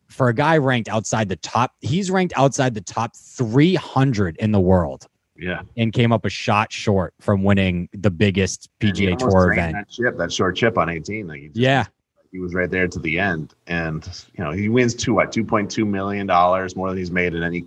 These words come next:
Speaker 2: in any year of his career. And I saw him talking about how he was, like, starting to doubt himself, like,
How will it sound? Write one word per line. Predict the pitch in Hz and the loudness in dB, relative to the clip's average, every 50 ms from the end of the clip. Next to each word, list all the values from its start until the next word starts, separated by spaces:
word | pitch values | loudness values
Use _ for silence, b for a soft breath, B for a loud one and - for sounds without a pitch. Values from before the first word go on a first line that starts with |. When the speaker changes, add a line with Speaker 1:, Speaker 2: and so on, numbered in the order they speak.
| - _ - | -12 _ -8
Speaker 2:
in | 90 92 | -6 -4
any | 95 98 104 104 | -2 -2 -2 -2
year | 98 95 95 95 | -2 0 0 0
of | 92 87 | 0 -2
his | 87 - | -4 -8
career. | - - 85 85 87 87 82 82 80 82 82 - _ - | -6 -4 -2 -2 0 0 0 0 -2 -2 -4 -8 _ -6
And | 90 90 90 87 | -4 -2 -2 -2
I | 87 | -4
saw | 90 - 107 98 98 | -4 -2 0 0 0
him | 98 95 | -2 -2
talking | 98 87 87 87 - 92 | 2 2 2 2 2 -2
about | 92 90 90 87 82 87 | -2 0 0 0 0 0
how | 85 80 76 76 - _ b b b b b b b b b b b b b b _ _ _ _ _ | 0 0 -2 -2 -4 _ b b b b b b b b b b b b b b _ _ _ _ _
he | - 127 | -2 0
was, | 131 123 - | 0 0 0
like, | 113 104 - | -2 -4 -4
starting | - - - 131 131 120 110 | -2 0 2 2 2 2 0
to | 101 | -4
doubt | 90 87 95 98 107 117 | -4 0 2 2 2 2
himself, | 117 117 - - 127 120 123 123 123 - - | 0 -4 -2 0 2 4 4 4 2 -2 -2
like, | 107 98 95 92 87 - | -2 -2 -2 -2 -4 -6